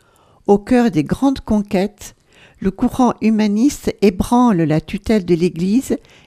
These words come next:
et l'unité de la chrétienté. Époque féconde et tragique. Ignace est totalement un enfant du siècle.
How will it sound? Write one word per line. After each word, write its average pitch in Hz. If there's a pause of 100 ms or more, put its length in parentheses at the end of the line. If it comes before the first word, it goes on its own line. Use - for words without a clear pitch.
(100)
et 190
l'unité 196
de 175
la 170
chrétienté. 170 (460)
Époque 185 (260)
féconde 180 (120)
et 156
tragique. - (1120)
Ignace 311
est 170
totalement 233
un 151
enfant 156
du 151
siècle. -